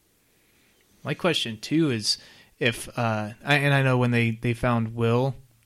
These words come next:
he was still breathing, but he had that, I guess you'd call it tentacle or appendage in his mouth.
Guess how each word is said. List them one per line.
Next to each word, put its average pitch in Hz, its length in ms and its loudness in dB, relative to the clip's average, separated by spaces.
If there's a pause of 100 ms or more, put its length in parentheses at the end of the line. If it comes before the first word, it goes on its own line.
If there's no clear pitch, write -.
(100)
he 120 680 2 (1080)
was 127 120 0
still 123 240 0
breathing, 127 380 4
but 113 100 2
he 117 80 2
had 113 240 0
that, 107 280 0 (280)
I 131 80 -2
guess 123 180 0
you'd 127 120 -10
call 117 240 2
it - 80 -4 (580)
tentacle 143 420 0
or 120 400 2
appendage 131 480 -2
in 143 80 0
his 143 160 -4
mouth. 156 340 0